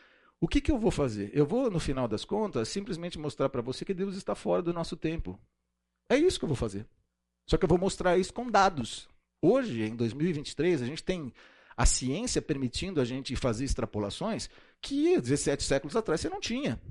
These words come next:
E automaticamente você vai chegar à conclusão junto comigo, assim espero, de que Deus, ele tem, é, recursos que você não tem.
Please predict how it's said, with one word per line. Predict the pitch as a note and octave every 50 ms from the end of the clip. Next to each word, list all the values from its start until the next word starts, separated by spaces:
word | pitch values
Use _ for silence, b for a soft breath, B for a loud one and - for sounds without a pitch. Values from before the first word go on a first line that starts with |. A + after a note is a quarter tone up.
| - - _ _ -
E | C#3+
automaticamente | D3+ E3 - - G3+ F#3 F3+ F3+ - - - F3+ F3 D#3 F3+ - -
você | B3 - - G3
vai | E3 F3 F3
chegar | - F#3 D3 C#3+
à | C#3+
conclusão | - D#3 - F3+ D#3+ A#2 B2 A#2 A2+
junto | G#2 B2 C3 - -
comigo, | - F3 E3+ D#3 C#3 F3 A3 C#4+ - - - _
assim | - - C#3 - - A2+
espero, | A#2+ - - - B2 C3+ C#3+ G#3+ A#3 b b b b b b b b -
de | - A#3
que | - - G4 G#4 - -
Deus, | B2+ C#3 C#3 D#3+ E3 G3 D#4+ D#4+ - - -
ele | - G3 A#3+ E4
tem, | - - E3+ F3 G#3 A3 A3+ G3+ -
é, | - C3+ C3 - - G2+
recursos | C#3 D3 - - - F#3 A#3 B3+ - D4+ -
que | - - E4+
você | F4+ F4 - - D#4+
não | F4+ G#4+ G4+
tem. | - G#3 G#3 B3+ A3+ -